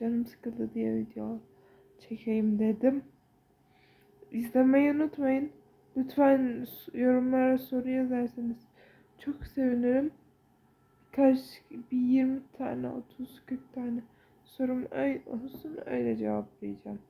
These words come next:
Ee,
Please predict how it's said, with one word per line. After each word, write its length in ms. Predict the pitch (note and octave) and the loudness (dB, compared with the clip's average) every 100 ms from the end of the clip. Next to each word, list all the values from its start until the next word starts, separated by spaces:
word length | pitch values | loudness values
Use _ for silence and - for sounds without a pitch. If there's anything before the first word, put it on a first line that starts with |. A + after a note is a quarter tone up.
| _ _ _ _ _ _ _ _ _ _ _ _ _ _ _ _ _ _ - - _ _ _ _ _ _ - - - | _ _ _ _ _ _ _ _ _ _ _ _ _ _ _ _ _ _ -20 -20 _ _ _ _ _ _ -20 -20 -16
Ee, 280 | - - | -12 -10